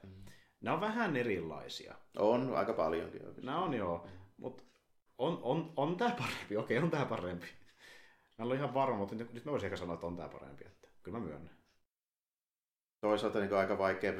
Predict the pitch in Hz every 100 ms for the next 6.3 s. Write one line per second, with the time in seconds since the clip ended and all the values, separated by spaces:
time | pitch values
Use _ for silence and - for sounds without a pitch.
0 | 92 104 98 - 95 92 95 95 101 95
1 | - 90 80 - - - - - - -
2 | - _ _ 82 80 80 78 78 80 80
3 | - 87 87 92 90 82 80 87 - 78
4 | 76 64 - - - - - 98 98 -
5 | 110 101 - 101 - - 101 98 101 104
6 | 104 107